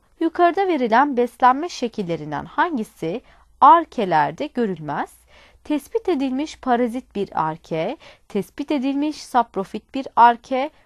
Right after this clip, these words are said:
Burada sormamışım ama tespit edilmiş fotoototrof bir arke yoktur. Kemoototrof arke vardır. Hatta çok büyük bir kısmı zaten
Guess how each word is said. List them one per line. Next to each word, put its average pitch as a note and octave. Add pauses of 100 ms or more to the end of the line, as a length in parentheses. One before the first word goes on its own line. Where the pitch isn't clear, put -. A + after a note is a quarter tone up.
(160)
Burada C#4
sormamışım C4
ama D#4+ (220)
tespit -
edilmiş C#4
fotoototrof -
bir D#3
arke G#3+ (320)
yoktur. A3+ (280)
Kemoototrof C4
arke E3
vardır. C#4
Hatta C4
çok -
büyük D#3+
bir D3+
kısmı C4
zaten A3+